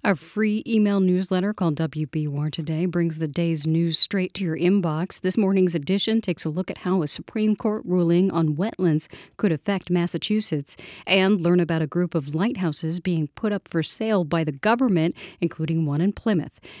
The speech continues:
Get W B U R Today every day. Just sign up at W B U R dot org slash newsletters. Clear skies and highs in the sixties today. Still clear tonight with a low around fifty.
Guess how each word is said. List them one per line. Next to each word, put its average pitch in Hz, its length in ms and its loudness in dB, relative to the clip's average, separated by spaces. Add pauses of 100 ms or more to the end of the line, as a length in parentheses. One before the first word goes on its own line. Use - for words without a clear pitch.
(140)
Get 233 160 2
W 196 260 2
B 175 120 2
U 196 140 4
R 190 100 4
Today 190 440 0
every 233 260 2
day. 185 340 0
Just - 200 -2
sign 170 240 2
up 185 140 -2
at 160 120 0
W 151 380 -2
B 156 100 -4
U 143 200 -2
R 175 160 0
dot 180 280 -2
org 180 300 -2
slash 160 380 -4
newsletters. 156 680 0 (340)
Clear 233 200 4
skies 214 320 4
and 190 80 2
highs 202 300 2
in 208 80 4
the 185 80 2
sixties 254 520 0
today. 190 360 0
Still 220 220 0
clear 160 240 0
tonight 170 340 0
with 160 120 0
a 156 40 0
low 160 240 0
around 147 280 -2
fifty. 226 460 -2